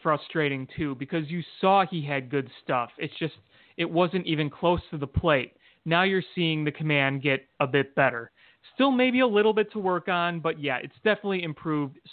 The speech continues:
so far. And also going back to Steve Cishek, he's another guy where if he's throwing strikes, then that's a real good thing because when he's sidewinding it, i-, it's not, you know,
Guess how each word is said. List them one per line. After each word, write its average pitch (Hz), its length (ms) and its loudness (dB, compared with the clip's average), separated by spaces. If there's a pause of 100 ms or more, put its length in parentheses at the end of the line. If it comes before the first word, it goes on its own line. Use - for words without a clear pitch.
so 143 200 0 (100)
far. 127 340 2 (380)
And 160 100 0
also 185 300 0
going 170 260 2
back 151 220 0
to 156 80 -10 (100)
Steve 165 220 -6 (140)
Cishek, 143 460 -2 (1120)
he's 226 280 2
another 208 320 4
guy 147 320 2
where 135 520 0 (120)
if 165 180 0
he's 208 280 0
throwing 170 340 2 (100)
strikes, 139 480 -2 (640)
then 151 140 -4
that's 185 240 0
a 175 60 0
real 151 320 2
good 131 260 0 (100)
thing 135 260 -2
because 139 460 -2
when 143 180 -4
he's 208 260 -4 (200)
sidewinding 170 720 2
it, 170 240 0 (680)
i-, 220 40 -2
it's - 280 -2
not, 214 280 0
you 175 100 -2
know, 143 400 0